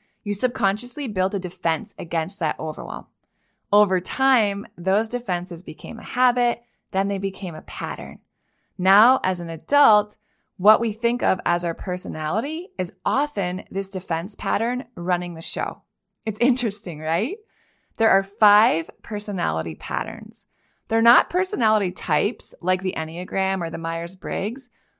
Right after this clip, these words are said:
but rather they describe the safety strategies that you immediately go to when you start to feel overwhelmed.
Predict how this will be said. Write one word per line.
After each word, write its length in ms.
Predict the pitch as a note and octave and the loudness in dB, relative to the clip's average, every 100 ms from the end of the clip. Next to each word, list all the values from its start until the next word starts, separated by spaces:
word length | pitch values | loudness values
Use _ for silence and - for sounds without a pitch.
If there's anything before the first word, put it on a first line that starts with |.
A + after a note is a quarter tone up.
| _ _ | _ _
but 160 | A3+ G3 | 2 6
rather 360 | G#3+ A3 D4 | 6 6 4
they 160 | C#4+ A#3+ | 0 -2
describe 560 | G#3+ - - F#3+ G#3 G#3 | -2 -4 -2 0 0 -4
the 100 | F#3+ | -6
safety 540 | - G#3+ C#4+ - A3 | -2 0 -2 -4 -6
strategies 800 | - F3+ E3 E3 D#3 E3+ F#3 G#3 | -4 -2 -2 -2 -6 -6 -6 -4
that 160 | F#3 F#3 | -4 -2
you 120 | E3+ | -4
immediately 600 | F3+ G3 A#3+ D4 C4 C4 | -2 -4 -2 -4 -6 -4
go 220 | G3 F3 | -2 -2
to 260 | E3+ F#3 E3+ | -2 -4 -4
when 140 | D#3+ | -6
you 80 | D#3+ | -8
start 520 | - F3+ F#3 G3 - | -6 0 0 0 -6
to 140 | - F#3+ | -10 -10
feel 600 | - E3+ D#3+ E3 E3 - - | -6 -4 -2 -2 -4 -8 -4
overwhelmed. 640 | F3 D#3+ D3 - - - | -2 -4 -6 -6 -8 -14